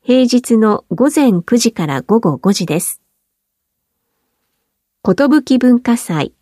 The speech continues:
作品展の参加者を募集。六十歳以上の方の趣味の発表と相互交流の場として、練馬区老人クラブ連合会が開催します。来年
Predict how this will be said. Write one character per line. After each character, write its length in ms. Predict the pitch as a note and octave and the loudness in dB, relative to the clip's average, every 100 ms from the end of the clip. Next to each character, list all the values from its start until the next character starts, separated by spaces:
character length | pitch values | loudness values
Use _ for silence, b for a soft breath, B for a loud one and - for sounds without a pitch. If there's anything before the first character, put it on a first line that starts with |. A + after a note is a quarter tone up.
| _ _ | _ _
作 260 | - F#3 - | -6 -6 -8
品 260 | - D4+ | -4 -2
展 260 | D4 A#3 G3 | 0 0 0
の 100 | F#3 | 0
参 300 | - G#3+ C4 | -2 -2 0
加 100 | C4+ | -2
者 200 | B3+ G#3 | 0 -2
を 60 | C#3+ | -2
募 120 | D#3 | -4
集。 480 | - F3 D3 - _ _ _ _ _ _ _ _ _ G3 | -4 0 0 0 _ _ _ _ _ _ _ _ _ -2
六 240 | G3+ C4 | 0 2
十 140 | C4+ | 0
歳 360 | C4 C#4 C4 B3+ | 0 0 2 2
以 40 | |
上 240 | B3+ A#3 G3+ | 2 2 2
の 100 | G3 | 0
方 320 | G3+ G3 G3 | -2 -2 0
の 220 | F#3 F#3 b | 0 -2 b
趣 220 | - - D#4 | -4 2 4
味 140 | C#4 | 4
の 120 | F#3+ | 2
発 300 | D#3 F3 E3 - | 0 -4 -4 -2
表 220 | G3+ F#3 | 0 0
と 240 | - F3 - _ - | 0 -2 -2 _ -6
相 260 | - A#3+ | 0 2
互 140 | A#3+ A#3 | 2 0
交 240 | B3 A#3 G#3 | 2 2 4
流 180 | F#3+ | 2
の 160 | E3+ E3+ | 2 0
場 140 | F3+ | -2
と 140 | F3 F3+ | -2 -2
し 160 | - | -2
て、 200 | - F3+ b b b b - | -2 -4 b b b b -2
練 240 | G3 A#3 | 2 4
馬 180 | A#3 A#3 | 4 2
区 320 | - F3 - - | 2 0 0 0
老 260 | F3+ A#3+ | 2 2
人 260 | B3 C#4 C4+ | 2 2 2
ク 140 | - | 0
ラ 140 | B3+ A#3+ | 0 2
ブ 140 | A#3+ | 2
連 220 | A3+ A#3 | 4 4
合 180 | A3+ A#3 | 4 2
会 240 | A3+ G3 E3+ | 0 -2 0
が 160 | E3+ | -2
開 220 | - F3 | -2 -2
催 240 | E3 E3+ D#3+ | -2 -2 -4
し 180 | - D#3+ | -2 -2
ま 140 | E3 | -2
す。 220 | - - _ _ _ _ _ _ _ _ | -4 -14 _ _ _ _ _ _ _ _
来 260 | F3 G3+ A#3+ | -2 2 2
年 300 | A3+ G#3+ | 2 0